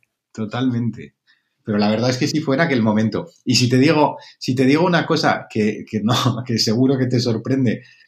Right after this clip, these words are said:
cuando estuve hablando con, cuando estuve hablando con el equipo después,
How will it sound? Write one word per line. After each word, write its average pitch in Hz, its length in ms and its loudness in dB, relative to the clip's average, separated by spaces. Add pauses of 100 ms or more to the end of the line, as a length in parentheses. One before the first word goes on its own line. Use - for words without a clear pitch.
cuando 110 720 2
estuve 160 540 -2
hablando 131 560 2
con, 104 640 -2
cuando 104 220 -2
estuve 110 200 -2
hablando 127 300 0
con 117 120 0
el 104 120 0
equipo 117 480 -6 (100)
después, 104 720 -4